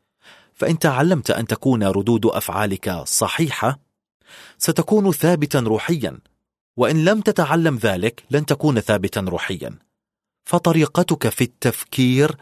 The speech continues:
هي النقطة الجوهرية. لذا سوف يعلمنا بولس هنا كيف نفكر.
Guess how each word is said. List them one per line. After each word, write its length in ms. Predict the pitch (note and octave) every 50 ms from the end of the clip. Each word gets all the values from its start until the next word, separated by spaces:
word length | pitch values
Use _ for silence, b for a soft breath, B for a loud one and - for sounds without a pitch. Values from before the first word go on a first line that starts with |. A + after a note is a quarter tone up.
| b b b b b _ _ _
هي 240 | - D3 D3 C3+ B2+
النقطة 480 | A#2 G#2+ G#2 A#2 C#3 - - - - C3+
الجوهرية. 840 | C3 A#2 G2+ B2+ A#2+ A2+ F#2 G2+ G2+ G2+ A#2+ A#2+ G#2 F2+ F2+ E2 - - _ _ _ _ B B B B B B B B -
لذا 220 | F#3+ D#3 E3 D#3+
سوف 280 | D3 - E3 D#3+ C3+ -
يعلمنا 600 | B2+ A2 G#2+ F2+ G2 G#2+ A#2+ C3+ B2 A2 G#2 G2
بولس 480 | G2 A#2+ B2+ B2+ A#2+ A#2 - - -
هنا 320 | A#2+ A2+ A2 G#2+ G#2 G2+ - _ _ _ _ _
كيف 520 | - C3 D3+ F3 E3 E3 D#3+ - - -
نفكر. 600 | D3+ D3+ D#3 C#3 - A#2+ - - - - - -